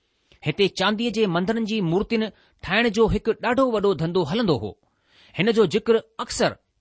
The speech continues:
पुराणे लेखकनि जे ज़रिए कयो वेंदो हो। जेके बि यात्री, जेके मुसाफ़िर हुते घुमण वेंदा हुआ, हू हिन यादि खे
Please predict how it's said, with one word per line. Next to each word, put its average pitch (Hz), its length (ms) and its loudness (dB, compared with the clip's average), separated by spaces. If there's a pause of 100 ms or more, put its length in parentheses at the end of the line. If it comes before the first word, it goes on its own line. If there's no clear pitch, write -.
पुराणे 247 420 0
लेखकनि 214 440 -2
जे 196 160 0
ज़रिए 160 360 0
कयो 247 260 -2
वेंदो 131 260 0
हो। 95 200 -12 (760)
जेके 285 340 -2
बि 247 140 -2
यात्री, 196 460 -2
जेके 214 300 -2
मुसाफ़िर 208 500 -2 (240)
हुते 165 240 -4
घुमण 175 320 -2
वेंदा 196 260 0
हुआ, 139 280 0 (520)
हू 208 120 2
हिन 240 120 2
यादि 202 420 0
खे 220 220 -2